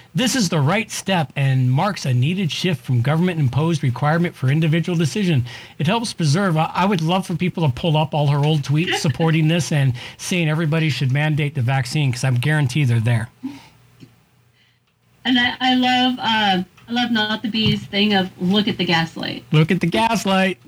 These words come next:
Speaker 1: Look at the gaslight.
Speaker 2: <laughs>
Speaker 1: Yeah. Oh, dear God, yes. We, the, the backtracking has begun. It started a couple of weeks ago with little bits here and there,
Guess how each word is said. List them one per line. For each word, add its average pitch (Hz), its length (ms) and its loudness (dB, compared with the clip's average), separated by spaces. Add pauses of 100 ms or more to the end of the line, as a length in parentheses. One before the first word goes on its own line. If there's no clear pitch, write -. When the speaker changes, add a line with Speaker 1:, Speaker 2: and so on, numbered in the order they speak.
Speaker 1:
Look 180 180 -2
at 208 100 -2
the 214 60 -4
gaslight. 208 680 0 (680)
Speaker 2:
<laughs> 330 580 -2 (220)
Speaker 1:
Yeah. 175 340 4 (1200)
Oh, 160 240 2
dear 147 220 0
God, 139 420 0
yes. 143 460 -2
We, 170 240 0
the, 180 220 0
the 170 100 0
backtracking 233 760 0
has 196 260 2
begun. 180 360 2
It 180 120 -4
started 214 420 -2
a 185 60 0
couple 208 280 -2
of 220 60 0
weeks 202 260 -2
ago 175 280 0
with 160 180 0
little 160 280 0
bits 190 280 -2
here 185 180 0
and 196 140 2
there, 170 300 0